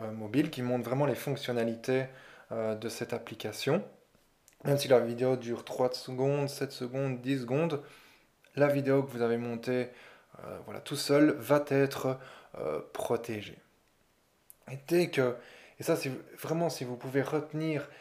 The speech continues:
ça du podcast, <laughs> je serais vraiment content. Dès que vous écrivez, euh, vos lignes de code, dès que vous avez pris une photo, clic, dès que vous avez écrit les premières lignes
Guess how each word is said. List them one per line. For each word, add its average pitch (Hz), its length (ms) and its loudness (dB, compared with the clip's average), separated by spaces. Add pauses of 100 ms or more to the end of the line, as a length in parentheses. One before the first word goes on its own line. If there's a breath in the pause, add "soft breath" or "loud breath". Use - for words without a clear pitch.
(160 loud breath)
ça - 160 -2
du 120 100 -4
podcast, 147 400 0
<laughs> - 20 -2
je - 40 -2
serais - 180 -2
vraiment 156 520 4
content. 123 480 -2 (360 loud breath)
Dès 156 280 -2
que 139 120 -6
vous 117 360 -6
écrivez, 139 640 -2 (320 loud breath)
euh, 104 160 -8 (280)
vos 123 240 0
lignes 143 220 -2
de 117 120 -2
code, 139 480 4 (300 loud breath)
dès 151 200 2
que 147 120 -4
vous 127 180 -2
avez 123 180 0
pris - 280 -2
une 123 240 -4
photo, 160 540 0
clic, - 420 -4 (440 loud breath)
dès 156 260 2
que 175 120 0
vous 127 300 -4
avez 139 480 0 (320 loud breath)
écrit 131 340 -2
les 113 100 0
premières 147 640 0
lignes 139 340 -2